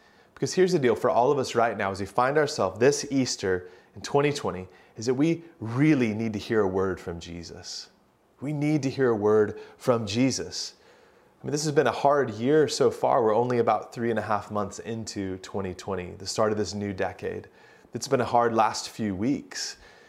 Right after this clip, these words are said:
It's been a hard week in particular in our country. Right now, you and I find ourselves surrounded by difficulty, surrounded by death.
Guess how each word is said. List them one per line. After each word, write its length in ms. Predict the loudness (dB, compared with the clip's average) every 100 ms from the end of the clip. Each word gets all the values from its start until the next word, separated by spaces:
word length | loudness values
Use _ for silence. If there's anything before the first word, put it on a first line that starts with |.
| _ -2
It's 280 | 0 0
been 140 | 0 0
a 60 |
hard 560 | 0 2 4 4 2 -4 -10 -8
week 480 | -2 2 2 2 -6
in 100 | -8
particular 1000 | -10 -10 -6 -6 -4 -2 2 2 2 -4 -20 -6
in 300 | 0 2 0
our 200 | -2 -4
country. 680 | -6 -10 -10 -8 -8 -10 -14 _ _ _ _ _ _ _
Right 260 | -2 0 2
now, 180 | 0
you 240 | 2 2 2
and 80 | 2
I 120 | 2
find 300 | 0 2 2
ourselves 360 | 2 0 -2
surrounded 560 | -2 2 4 4 2 2
by 160 | 2 2
difficulty, 760 | -2 -2 -2 -2 0 -4 -4 -10 _ _ _ _
surrounded 600 | -2 2 2 2 0 0
by 380 | 0 0 -4 -6 -14 _ _ _ -10
death. 540 | -2 -2 -4 -14 -20